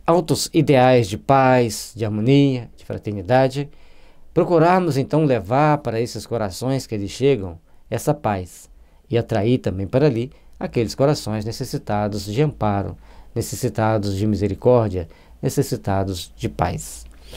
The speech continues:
Trabalhemos, pois, para nos melhorarmos, trabalhemos, pois, para nos aperfeiçoarmos, trabalhemos, meus irmãos, para construirmos os melhores sentimentos, os melhores ideais,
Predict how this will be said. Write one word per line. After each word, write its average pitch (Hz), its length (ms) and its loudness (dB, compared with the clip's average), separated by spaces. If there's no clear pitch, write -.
Trabalhemos, 107 460 2
pois, 160 480 2
para 143 220 6
nos 147 220 6
melhorarmos, 117 800 2
trabalhemos, 107 480 0
pois, 135 300 4
para 110 220 2
nos 110 160 -2
aperfeiçoarmos, 107 920 -2
trabalhemos, 123 540 2
meus 107 180 -4
irmãos, 151 400 0
para 147 160 2
construirmos 139 960 -2
os 139 200 -2
melhores 123 560 2
sentimentos, 98 680 -10
os 95 180 -6
melhores 123 540 2
ideais, 117 800 -6